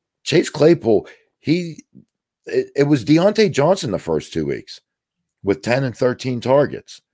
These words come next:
Deontay Johnson had eleven targets this past week. It's gonna vary game to game, but yes, you need to get Ben's trust.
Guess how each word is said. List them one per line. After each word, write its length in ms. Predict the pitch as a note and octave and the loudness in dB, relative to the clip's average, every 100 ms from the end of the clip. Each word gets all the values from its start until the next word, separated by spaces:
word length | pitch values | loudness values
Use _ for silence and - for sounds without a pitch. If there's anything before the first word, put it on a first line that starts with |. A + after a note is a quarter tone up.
| _ _ _ _ - | _ _ _ _ -8
Deontay 440 | C#3+ C#3+ F3 D#3+ | -2 0 0 0
Johnson 380 | B2 D#3+ E3 C#3 | 0 0 0 -4
had 200 | A#2 A#2 - - | -2 0 -2 -2
eleven 380 | G#2 A#2 A#2+ | 4 4 4
targets 380 | G#2+ A2+ A2 G#2 | -2 -2 -2 -6
this 120 | G#2 | -8
past 400 | - A#2 B2 C3+ | -6 -2 -2 -4
week. 220 | - B1+ - _ _ _ _ - | -10 -12 -14 _ _ _ _ -2
It's 220 | F3 - | -2 0
gonna 240 | A3+ A3 | -2 -2
vary 460 | D#3+ A2+ C#3 C3 G2 | -2 0 2 2 0
game 480 | D2+ G2+ A2+ B2 A#2+ | -6 -6 -4 -6 -8
to 120 | F#2+ | -10
game, 420 | D#2 A2+ G2 D#2+ | -4 -4 -2 -6
but 280 | C2+ F#2 - | 0 0 -2
yes, 480 | - G#2 B2+ A2 - | -12 -2 2 2 0
you 140 | F2 F2+ | -10 -8
need 300 | G2 B2+ C3 | -6 -6 -4
to 60 | |
get 400 | A2+ A2 A2 D#2+ | -2 0 0 -2
Ben's 400 | - G2+ G2 F2+ | 0 0 0 -6
trust. 600 | - - F2+ B1+ - - | -12 0 2 2 -4 -20